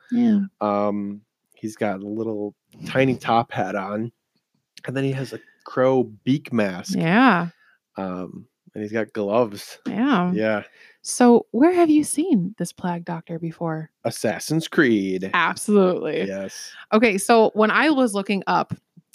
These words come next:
Speaker 1: the Plague Doctors,
Speaker 2: Mm-hmm.
Speaker 1: so <laughs> many websites were tur-, were talking about the historical accuracy of Assassin's Creed
Speaker 2: Yeah.
Speaker 1: to show the examples of why the Doctors were pu-, were purposely put in these games.
Speaker 2: Mm-hmm.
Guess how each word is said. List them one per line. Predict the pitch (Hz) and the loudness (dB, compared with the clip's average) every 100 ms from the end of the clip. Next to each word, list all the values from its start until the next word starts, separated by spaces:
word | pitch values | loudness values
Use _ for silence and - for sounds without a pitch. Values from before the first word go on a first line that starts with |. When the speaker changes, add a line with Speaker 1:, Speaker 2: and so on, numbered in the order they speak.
| _ | _
Speaker 1:
the | 190 | 0
Plague | - 175 175 | 4 4 4
Doctors, | 190 208 - 269 294 - | 4 4 6 6 6 4
Speaker 2:
Mm-hmm. | - 107 113 143 135 _ - | -6 -2 0 0 -2 _ -10
Speaker 1:
so | - - 208 202 240 262 | -8 2 4 6 6 8
<laughs> | |
many | 240 247 240 214 226 | 6 6 4 2 2
websites | 170 175 180 175 - | 0 0 0 -2 -2
were | 196 | -6
tur-, | - - - | -6 -8 -6
were | 208 202 | -4 -4
talking | 202 208 226 277 | 0 0 2 2
about | 226 160 - | 4 2 0
the | |
historical | 170 170 - 190 185 180 185 | -4 -4 -2 0 2 0 0
accuracy | 175 190 - 175 - 170 160 - | 0 0 -2 -2 -2 -4 -4 -2
of | 185 175 | 0 0
Assassin's | 185 - 175 175 175 165 | 0 0 -2 -2 -8 -10
Creed | - 175 180 247 - - | -10 -4 -2 -2 -6 -4
Speaker 2:
Yeah. | 110 110 | 0 2
Speaker 1:
to | 226 | 2
show | - 202 196 | 2 2 4
the | 220 | 2
examples | 196 165 180 190 175 165 160 | 2 0 -2 0 0 0 0
of | 185 | -4
why | 170 175 175 175 | 0 2 2 2
the | 180 | 0
Doctors | 170 165 175 170 - | 0 -2 -4 -8 -6
were | 170 | -10
pu-, | - - - | -10 -18 -10
were | 180 180 160 - | -2 0 -2 -6
purposely | _ 196 196 - 185 | _ -8 -8 -8 -8
put | - - 165 | -6 -6 -4
in | - 170 | -4 -2
these | 170 165 | -2 -4
games. | - 151 - - - - | -4 -6 -6 -14 -12 -8
Speaker 2:
Mm-hmm. | 120 127 | -2 -2